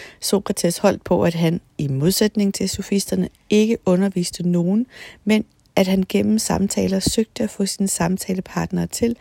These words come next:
at nå til en filosofisk erkendelse. Sokra-, Sokrates kaldte selv denne filosofiske samtaleteknik,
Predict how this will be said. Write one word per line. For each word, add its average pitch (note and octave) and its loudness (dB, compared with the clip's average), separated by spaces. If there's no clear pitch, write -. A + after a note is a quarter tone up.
at G3 -2
nå F3 2
til F#3 0
en F3 0
filosofisk - -6
erkendelse. - -10
Sokra-, G#3+ -2
Sokrates - -2
kaldte E3 -2
selv - 0
denne F3 2
filosofiske - -4
samtaleteknik, F#3 -2